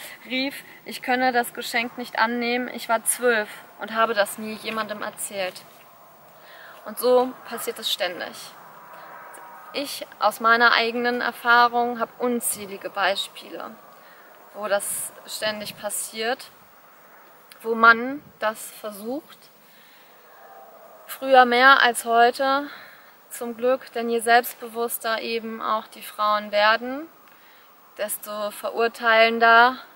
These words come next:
ist das für Männer, die diese Frauen als Emanzen und Feministinnen beschuldigen und verhassen, weil vielleicht da auch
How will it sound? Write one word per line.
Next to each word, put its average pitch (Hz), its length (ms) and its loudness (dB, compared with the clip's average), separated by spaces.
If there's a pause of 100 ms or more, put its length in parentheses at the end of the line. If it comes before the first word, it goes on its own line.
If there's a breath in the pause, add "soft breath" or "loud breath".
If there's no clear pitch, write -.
(120)
ist - 140 -16
das 214 240 -4
für 214 160 -10
Männer, 226 560 6 (680 loud breath)
die 214 460 -10
diese 220 260 -8
Frauen 220 520 4
als 208 500 0
Emanzen 233 760 2
und 208 140 -4
Feministinnen 233 1080 -4 (360 loud breath)
beschuldigen 254 1080 0 (500 loud breath)
und 214 140 -12
verhassen, 277 840 0 (1040 soft breath)
weil 226 180 4
vielleicht 240 580 4
da 254 460 4
auch 240 220 0